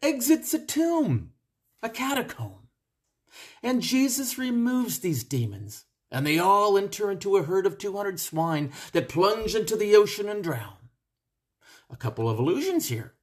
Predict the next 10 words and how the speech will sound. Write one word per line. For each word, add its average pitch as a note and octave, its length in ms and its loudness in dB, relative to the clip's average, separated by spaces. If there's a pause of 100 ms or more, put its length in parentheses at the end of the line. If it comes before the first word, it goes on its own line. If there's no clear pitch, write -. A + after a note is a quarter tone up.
(480)
Josephus B3+ 640 0
constantly D4+ 760 -2
refers C#4+ 500 -2
to D4 100 -2
the C#4 100 -2
rebels C#4+ 460 -2
as B3 240 -4 (260)
wicked B2+ 500 -2 (680)
and C4 160 -2
devils - 460 0